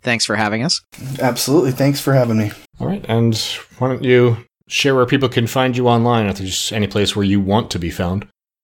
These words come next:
Speaker 2: Yeah, usually, I mean, usually I'm on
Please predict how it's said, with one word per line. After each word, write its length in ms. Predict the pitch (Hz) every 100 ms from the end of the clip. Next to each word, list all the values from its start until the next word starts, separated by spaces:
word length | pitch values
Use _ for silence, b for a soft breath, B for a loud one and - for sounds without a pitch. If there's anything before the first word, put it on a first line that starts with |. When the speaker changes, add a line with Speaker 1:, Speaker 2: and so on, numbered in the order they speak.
| _ _ _ _ _
Speaker 2:
Yeah, 200 | 151 151 151
usually, 520 | 156 160 170 175 165
I 60 | 123
mean, 320 | 123 117 113 _ _
usually 480 | 135 139 139 139 131
I'm 100 | 127
on 380 | 127 131 131